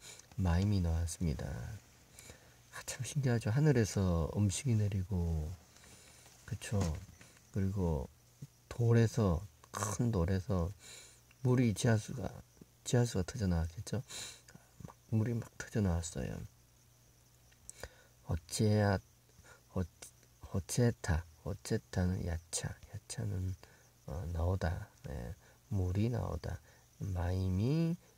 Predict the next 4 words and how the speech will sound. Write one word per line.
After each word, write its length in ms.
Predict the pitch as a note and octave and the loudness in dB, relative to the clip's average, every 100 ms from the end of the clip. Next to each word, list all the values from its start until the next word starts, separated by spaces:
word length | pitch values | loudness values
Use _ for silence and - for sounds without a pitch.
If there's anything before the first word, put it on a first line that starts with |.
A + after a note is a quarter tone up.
| - | -4
미셸라에서 1400 | G2+ G2 F#2+ - F#2 F2+ F#2 F#2 F2+ E2+ - A2 C#3+ D#3+ - | 0 2 0 -2 0 2 4 2 2 -2 -2 -4 -4 -6 -10
호체타 800 | - - - - - F#2 E2 - - - | -10 -6 -8 -8 -8 -8 -10 -14 -14 -8
했습니다. 760 | F#2 - F#2+ F2+ E2 E2 G2 - | -8 -4 -6 -6 -6 -4 -4 -4
나오겠습니다. 880 | F2+ F2+ F#2+ G2 - E2 E2+ F#2 | -4 -4 -6 -10 -10 -8 -8 -10